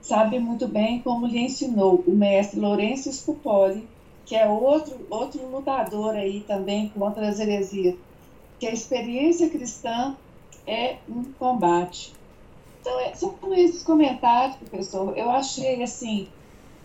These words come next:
no lado, é, dizendo claramente que ele tem um fundamento ortodoxo no que ele, no coloquialismo de, da espiritualidade dele.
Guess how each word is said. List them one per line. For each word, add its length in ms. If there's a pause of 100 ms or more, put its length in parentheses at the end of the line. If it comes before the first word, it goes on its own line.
(300)
no 180
lado, 540 (380)
é, 840
dizendo 640
claramente 1200 (560)
que 100
ele 180
tem 260
um 100
fundamento 960
ortodoxo 920
no 120
que 160
ele, 600 (680)
no 140
coloquialismo 1300
de, 200
da 140
espiritualidade 1000
dele. 540